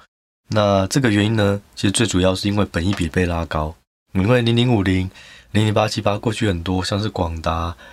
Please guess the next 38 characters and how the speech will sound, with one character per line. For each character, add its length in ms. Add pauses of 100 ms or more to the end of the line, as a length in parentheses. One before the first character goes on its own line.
(160)
伟 220
创 200
这 120
些 320 (260)
光 160
宝 160
科 400
哦， 160
这 80
些 180 (120)
高 340 (140)
殖 180
利 160
率 180
的 220 (240)
电 160
子 180
股， 320
它 80
成 220
长 160
可 140
能 100
没 100
有 140
很， 260 (760)
没 100
有 220
很 320
大， 320
可 120
是 140
它 100
的 120
现 200
金 140
流 160
很 160